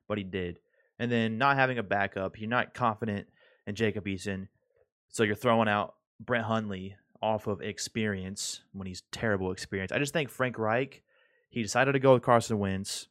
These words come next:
I mean, just like all of us, being Colts fans, you kinda have to embrace it. We're like, "Okay, he's not gonna get injured. This is gonna be a,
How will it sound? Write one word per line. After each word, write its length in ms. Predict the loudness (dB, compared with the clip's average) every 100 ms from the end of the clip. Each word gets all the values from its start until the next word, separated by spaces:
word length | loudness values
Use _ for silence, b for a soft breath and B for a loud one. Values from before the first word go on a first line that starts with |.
| _ _ _ _ _ _ _ -20 _ _ -6
I 60 |
mean, 160 | -2 2
just 220 | 2 4
like 160 | 2 4
all 160 | 4
of 100 | 6
us, 360 | 6 6 6 -2
being 280 | -2 -2 0
Colts 300 | 0 0 0
fans, 220 | -6 -6
you 60 | -2
kinda 160 | 0
have 100 | 0
to 80 | -2
embrace 360 | -2 0 0 0
it. 140 | -2
We're 120 | 0
like, 140 | 0 -2
"Okay, 300 | -6 -8 -8
he's 120 | -2
not 140 | 0
gonna 120 | 0 0
get 140 | 0
injured. 340 | 0 -2 -2 -2
This 120 | -4
is 80 | -6
gonna 180 | -6
be 140 | -4
a, 100 | -4